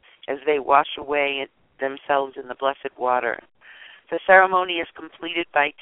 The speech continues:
tying from the, um, brush and the trees nearby. They, the women would take these with them back home, pick a few twigs, and tie them to some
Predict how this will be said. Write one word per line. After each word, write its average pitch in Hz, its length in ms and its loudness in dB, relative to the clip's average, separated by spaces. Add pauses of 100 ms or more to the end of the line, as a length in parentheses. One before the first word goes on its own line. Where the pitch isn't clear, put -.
tying 175 480 -2 (400)
from 151 320 -8 (320)
the, 139 380 -6
um, 135 300 -4 (520)
brush 147 420 2 (100)
and 147 120 -14
the 139 60 -12
trees 156 340 -10 (120)
nearby. 156 600 0
They, 135 140 -4 (180)
the 135 80 -2
women 143 380 -10 (400)
would 143 140 -6 (140)
take 139 160 -14 (120)
these 143 280 -10
with 147 280 0
them 156 300 0
back 143 260 -2
home, 156 380 -4 (560)
pick 226 180 -12
a - 160 -6
few 151 120 -10 (140)
twigs, 156 380 -2 (480)
and 143 120 -14 (140)
tie 180 260 -2
them 143 260 -2
to 139 140 -18
some 139 160 -10